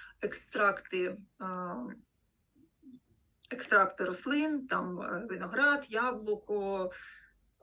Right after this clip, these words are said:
м, цей, господи. Так. Бо питання не в тому, е, що входить, а з чим змішувати. Також туди входять,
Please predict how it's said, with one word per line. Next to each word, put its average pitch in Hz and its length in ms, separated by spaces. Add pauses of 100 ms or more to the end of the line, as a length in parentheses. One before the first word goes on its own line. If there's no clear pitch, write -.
(140)
м, 180 1000 (1120)
цей, - 260
господи. - 640 (3750)
Так. - 340 (760)
Бо - 180
питання 233 560
не 226 100
в - 80
тому, 240 400
е, 190 200
що 226 200
входить, 285 520
а 269 120
з - 180
чим 240 200
змішувати. 190 720 (240)
Також 262 300
туди 196 240
входять, 196 580